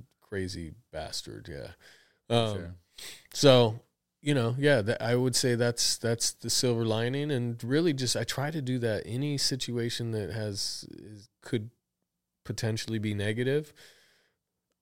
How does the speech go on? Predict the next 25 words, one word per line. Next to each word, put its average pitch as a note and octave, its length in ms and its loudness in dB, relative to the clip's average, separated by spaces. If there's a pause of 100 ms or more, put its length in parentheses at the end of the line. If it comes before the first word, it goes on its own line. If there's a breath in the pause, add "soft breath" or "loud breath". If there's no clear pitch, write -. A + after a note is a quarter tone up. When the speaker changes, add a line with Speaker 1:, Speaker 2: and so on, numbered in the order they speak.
(180)
Speaker 1:
You A2 80 -20
know, G#2+ 120 -18
I G#2+ 60 -2
try G2 260 -2
to G2+ 60 -2
find G#2 560 -2 (140)
the A2+ 80 -8
good. A2 680 2
How A#2+ 160 2
can B2 220 -2
I A#2 140 0
find A2+ 360 -2
the A2+ 60 -2
good B2 200 0
in G#2+ 140 -2
this F#2 160 -4
situation, D2+ 720 -8
right? F2+ 200 -10
Like, F#2 180 -8
how A#2 120 -2
can B2 180 -4
I A2+ 120 -2
flip - 400 -6
the G#2 100 -12
script, - 560 -2